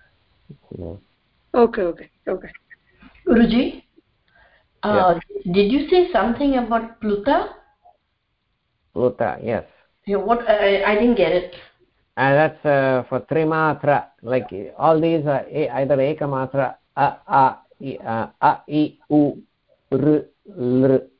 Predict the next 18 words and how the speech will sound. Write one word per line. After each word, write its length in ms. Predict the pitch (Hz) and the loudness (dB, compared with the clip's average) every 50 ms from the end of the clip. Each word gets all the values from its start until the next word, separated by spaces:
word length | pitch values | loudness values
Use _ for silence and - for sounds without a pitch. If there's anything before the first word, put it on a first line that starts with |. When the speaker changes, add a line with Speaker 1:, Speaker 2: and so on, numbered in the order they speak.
| _ - | _ -10
Speaker 1:
These 260 | 135 131 135 131 127 | -6 -4 -2 0 0
are 160 | 135 123 120 | 0 2 2
all 280 | 123 131 135 135 131 - | 2 2 2 2 0 -2
Ekamatra. 840 | - 131 135 135 135 123 113 113 110 104 - - 98 90 - - - | -2 -4 -4 -4 -4 -6 -6 -6 -6 -6 -6 -6 -8 -8 -8 -10 -12
That's 340 | 117 110 113 120 120 - - | -8 -4 -4 -4 -4 -4 -4
the 80 | 123 | -2
length 280 | 113 113 113 120 110 113 | -2 -2 -2 -4 -4 -4
of 140 | 107 107 - | -4 -4 -4
time 200 | 110 110 107 104 | -4 -4 -2 -4
it's 120 | 98 - _ - | -4 -6 _ -2
said 240 | 104 101 98 - | -2 -2 -2 -4
to. 120 | - 104 78 | -6 -8 -6
The 200 | 95 107 113 113 | -2 0 2 4
other 280 | 117 123 123 131 135 120 | 4 4 4 2 2 2
thing 340 | - 127 123 123 123 123 117 | 0 -2 -2 -2 -4 -6 -6
is 320 | - - 123 113 107 104 | -6 -4 -2 -2 -2 0
double 360 | 107 110 113 113 113 110 107 | 0 0 2 2 0 0 0
that. 260 | 104 107 98 - - | 0 -2 -2 -4 -8